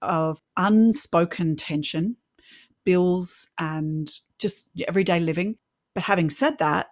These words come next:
we really did live very well. You know, we had, there were some things that we were just told, "Nope, can't afford that." But my dad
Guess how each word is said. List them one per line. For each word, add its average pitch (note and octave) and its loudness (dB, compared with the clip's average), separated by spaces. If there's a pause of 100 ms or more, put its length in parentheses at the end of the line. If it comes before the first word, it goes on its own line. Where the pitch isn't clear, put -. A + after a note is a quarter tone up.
(260)
we A#3 -2
really C4+ 2
did G#3+ 0
live G3+ 0 (420)
very F#3+ 0
well. F#3 0
You D#3+ -2
know, F#3+ 0
we G3 -2
had, F3+ -2 (280)
there F3+ -4
were F3 2
some G3+ 0
things E3 -2
that - -2 (140)
we F#3 2
were E3+ 0
just D#3+ -6
told, D#3 -2
"Nope, E3 0
can't D#3 -4
afford A3+ 0
that." D#3+ -2
But F3 0 (920)
my F#3+ -2
dad E3+ -2